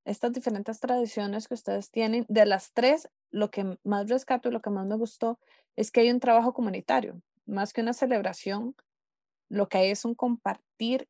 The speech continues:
con las personas que asisten a la iglesia o incluso con personas que no asisten a la iglesia, pero son vecinos o vecinas y, y, y están ahí y participan de estas tradiciones.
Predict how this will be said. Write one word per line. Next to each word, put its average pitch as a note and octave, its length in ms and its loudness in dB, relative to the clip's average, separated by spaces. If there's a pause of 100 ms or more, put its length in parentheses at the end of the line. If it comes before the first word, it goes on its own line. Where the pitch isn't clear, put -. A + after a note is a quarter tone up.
con A3 160 -2
las G3+ 180 -6
personas A3+ 640 -8
que F#3+ 100 -4
asisten G3 380 -10
a F#3 60 -8
la F3+ 80 -6
iglesia F3+ 400 -6
o A3 140 4
incluso A3+ 360 -2
con C4+ 120 -4
personas A3+ 420 -2
que G3 100 -8
no F#3 100 -6
asisten A#3 380 -4
a B3 60 0
la A#3+ 80 0
iglesia, G#3+ 300 -2
pero G#3 220 -6
son F#3+ 200 -10
vecinos C4+ 600 -2
o G#3+ 100 -4
vecinas B3 680 -4 (380)
y, F#3 440 -4
y, F3+ 520 -6
y F#3+ 60 -2
están F#3+ 320 -4
ahí A3+ 400 -2
y G#3+ 100 -4
participan F#3 680 -6
de A#3+ 80 -2
estas B3+ 380 -4
tradiciones. G#3+ 800 0